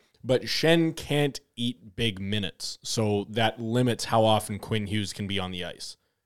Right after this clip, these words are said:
And I think that's a bit of a problem. If they had someone like Schenn who could play that defensive physical role that worked with Quinn Hughes, who could play more minutes, I think that would help Hughes a lot. But right now, they can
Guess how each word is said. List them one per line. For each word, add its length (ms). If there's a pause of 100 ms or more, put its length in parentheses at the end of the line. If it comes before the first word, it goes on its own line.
And 100
I 60
think 240
that's 220
a 40
bit 120
of 80
a 40
problem. 520
If 240
they 180
had 420
someone 440
like 340
Schenn 480
who 100
could 160
play 200
that 240
defensive 560
physical 560
role 400 (360)
that 240
worked 360
with 200
Quinn 280
Hughes, 560 (260)
who 120
could 200
play 240
more 260
minutes, 680 (420)
I 80
think 220
that 160
would 100
help 220
Hughes 240
a 40
lot. 280
But 80
right 240
now, 380 (280)
they 80
can 160